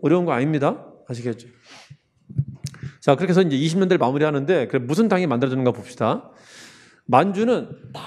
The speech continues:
하나로 모으려고 하다가 두 개로 모여졌어요.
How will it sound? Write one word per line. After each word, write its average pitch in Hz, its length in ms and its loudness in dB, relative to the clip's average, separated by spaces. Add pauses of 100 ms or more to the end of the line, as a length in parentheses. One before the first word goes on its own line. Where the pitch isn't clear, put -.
(300)
하나로 233 260 0
모으려고 165 460 0
하다가 151 680 -2
두 131 160 0
개로 180 180 6
모여졌어요. 101 680 -2